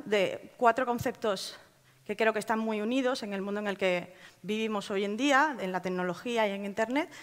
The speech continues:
y que está relacionado con WordPress. Y hoy estamos aquí para hablar de WordPress, ¿no? Y para aprender más sobre WordPress.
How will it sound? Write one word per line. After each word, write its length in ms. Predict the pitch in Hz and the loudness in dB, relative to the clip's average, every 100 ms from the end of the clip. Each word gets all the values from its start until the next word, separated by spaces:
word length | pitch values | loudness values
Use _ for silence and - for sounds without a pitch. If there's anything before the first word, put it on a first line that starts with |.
| - | -6
y 80 | 220 | -2
que 80 | 220 | 0
está 160 | 262 | 2
relacionado 500 | 247 269 262 269 262 | 2 2 2 2 2
con 160 | 202 175 | 0 -2
WordPress. 540 | 151 165 233 330 - - - _ - - - | -4 -4 -6 -6 -10 -14 -20 _ -20 -20 -6
Y 80 | 220 | 0
hoy 100 | 226 | 2
estamos 280 | 220 247 254 | 2 0 0
aquí 160 | 240 | 0
para 160 | 269 269 | 6 6
hablar 180 | 196 185 | 6 2
de 80 | 180 | 2
WordPress, 400 | 330 349 175 196 | 0 0 -4 -2
¿no? 140 | 359 - - | -4 -4 -6
Y 80 | 175 | 2
para 340 | 190 165 143 - - - - | 4 4 2 -4 -20 -20 0
aprender 480 | 202 202 196 202 208 | 4 6 4 4 2
más 160 | 214 214 | 2 0
sobre 200 | 180 175 | 0 2
WordPress. 520 | 170 175 170 160 | 2 0 -6 -10